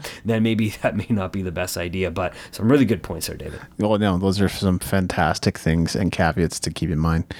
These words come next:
Speaker 2: Did you have any other points?
Speaker 1: Uh, you know, I have no more points on what, um, you should do to become a better problem solver. But, you know, I think talking to people, uh, generally, you know, friends, family, uh, having dis-, open, open discussions, you know, be open to discussing what, what your problems are with people.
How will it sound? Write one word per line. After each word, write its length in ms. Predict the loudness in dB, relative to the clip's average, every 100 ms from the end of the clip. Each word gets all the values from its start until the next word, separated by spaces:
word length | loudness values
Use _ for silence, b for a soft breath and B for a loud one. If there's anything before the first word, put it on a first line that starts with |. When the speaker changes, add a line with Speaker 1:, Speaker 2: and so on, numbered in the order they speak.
| B 0
Speaker 2:
Did 120 | 2
you 60 | 4
have 80 |
any 80 | 4
other 140 | 2 2
points? 380 | 0 0 -2 B B -2
Speaker 1:
Uh, 120 | 0
you 60 | 2
know, 120 | 2
I 120 | 2
have 180 | 2 2
no 120 | 2
more 160 | 2 0
points 340 | 2 0 2
on 400 | 2 2 2 0
what, 420 | 2 2 0 -2 2
um, 520 | 2 2 2 -2 -4
you 120 | -4 -4
should 180 | -2
do 100 | 0
to 60 | 0
become 280 | 0 0 0
a 60 |
better 200 | 0 -4
problem 260 | -2 -2 -2
solver. 400 | 0 0 2 0 B B
But, 120 | 0
you 60 | 2
know, 100 | 2
I 80 | 0
think 240 | -2 -2
talking 380 | 0 0 2 -2
to 80 | -4
people, 520 | -2 -2 2 2 2 B B -4
uh, 360 | -2 0 -2
generally, 480 | 0 4 4 4 0
you 80 | -4
know, 80 | -6
friends, 500 | -2 2 2 2 0
family, 680 | -2 0 2 2 2 0 -4 B -12
uh, 120 | -4
having 320 | 0 2 2
dis-, 220 | 0 -4 -2
open, 360 | 0 2 0 -4 -2
open 300 | 0 4 4
discussions, 680 | 2 0 0 0 0 -2 -2
you 60 | -2
know, 120 | -2
be 320 | 2 2 2
open 360 | 2 0 0 -2
to 80 |
discussing 580 | -2 -4 0 -2 0 -2
what, 180 | -2 -4
what 120 | -6
your 100 | -6
problems 440 | -4 0 0 0 -4
are 240 | 0 0
with 240 | 0 -4 -4
people. 380 | -4 0 -2